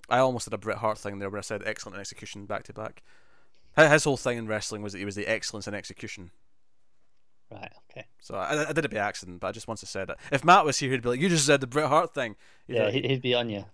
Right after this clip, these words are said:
Speaker 2: But
Speaker 1: he'd, he'd
Speaker 2: I'm,
Speaker 1: be on
Speaker 2: I'm
Speaker 1: it.
Speaker 2: sorry, I don't get it. It's the first I've ever heard of this.
Speaker 1: Yeah, I suppose, I'm sorry, but, uh, hey. Uh,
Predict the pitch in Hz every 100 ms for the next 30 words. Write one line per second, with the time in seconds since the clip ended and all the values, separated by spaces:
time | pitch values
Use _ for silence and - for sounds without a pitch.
0 | - 110 113 - 98 113 120 117 107 -
1 | 113 101 107 110 110 110 101 101 117 120
2 | 113 113 110 110 110 107 95 - - -
3 | 113 101 - 127 135 - 113 - 113 -
4 | - - - 117 113 - - - - -
5 | - - 147